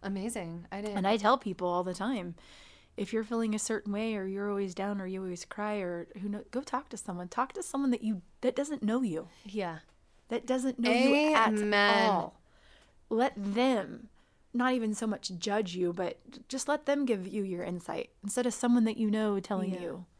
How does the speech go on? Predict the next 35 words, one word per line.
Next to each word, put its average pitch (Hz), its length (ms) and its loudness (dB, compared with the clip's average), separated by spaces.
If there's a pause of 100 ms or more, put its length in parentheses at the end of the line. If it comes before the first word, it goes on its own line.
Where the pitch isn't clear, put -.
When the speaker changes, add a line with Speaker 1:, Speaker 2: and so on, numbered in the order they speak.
Speaker 3:
When 220 140 0
you 214 100 0
tell 202 240 -4
someone, 196 340 -4
like, 190 320 -4
"Oh, 285 80 -4
I 311 80 0
feel 294 200 -2
sad," 277 360 -2
and 202 120 -2
they 196 120 -2
love 185 160 0
you, 202 80 -2
then 202 120 -6
they're 190 100 -2
like, 202 180 -6
"I'm 440 160 4
sorry, 302 180 4
I - 20 -2
don't 339 120 -2
want 349 180 2
you 359 80 -4
to - 40 -12
be 254 100 -6
sad." 214 140 -4
And 214 100 -2
you're 214 100 -2
like, 247 100 -4
Speaker 2:
Yeah. 392 200 10
Speaker 3:
"No, 302 60 4
that's 277 120 -2
not 269 120 0
helping." 220 300 -2
Speaker 2:
Yeah. 202 60 -6
Speaker 3:
Like, 196 140 -2